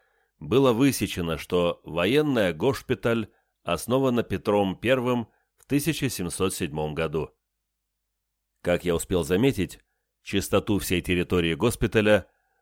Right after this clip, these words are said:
придавали примерно с десятка-два молодых солдат-новобранцев, которые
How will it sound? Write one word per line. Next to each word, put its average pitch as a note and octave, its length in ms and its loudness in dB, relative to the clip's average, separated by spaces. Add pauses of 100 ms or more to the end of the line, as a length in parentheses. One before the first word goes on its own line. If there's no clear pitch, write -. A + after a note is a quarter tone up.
(140)
придавали F#2 520 4
примерно A#2 560 2
с F2 80 -4
десятка-два F#2+ 800 0
молодых F2+ 420 -2
солдат-новобранцев, E2+ 1200 -4 (540)
которые C3+ 600 2